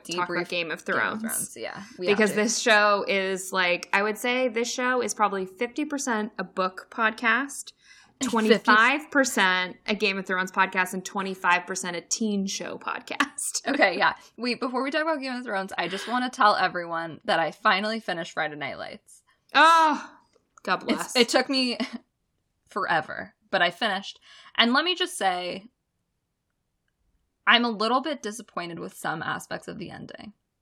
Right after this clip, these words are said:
Speaker 1: Okay. Specifically.
Speaker 2: For example,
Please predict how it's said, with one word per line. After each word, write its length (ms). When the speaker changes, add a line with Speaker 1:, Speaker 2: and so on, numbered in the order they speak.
Speaker 1:
Okay. 460
Specifically. 880
Speaker 2:
For 180
example, 720